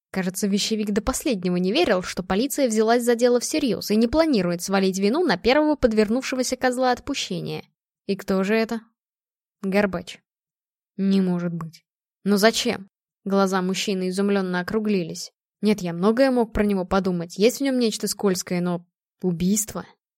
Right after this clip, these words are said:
«Мотив — это пока единственное, чего я не знаю. Не успел его допросить», — ответил Натан. «А вы свободны. Только вот...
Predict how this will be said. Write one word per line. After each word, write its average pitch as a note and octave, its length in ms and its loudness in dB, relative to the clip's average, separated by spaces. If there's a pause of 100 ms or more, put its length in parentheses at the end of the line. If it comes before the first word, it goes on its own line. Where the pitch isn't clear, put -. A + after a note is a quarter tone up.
(680)
«Мотив — G#3 420 2
это B3+ 160 2
пока A#3+ 240 0
единственное, A#3 680 0
чего F#3+ 260 -2
я F#3 140 0
не F#3 140 -2
знаю. F3+ 340 -4
Не G3 100 2
успел G#3 360 2
его F3 140 -2
допросить», — F3+ 580 -6 (360)
ответил F3+ 440 -4
Натан. F3 400 -6 (320)
«А F#3+ 100 -2
вы A#3+ 100 2
свободны. F#3+ 540 -2 (220)
Только G#3 260 0
вот... F#3+ 300 0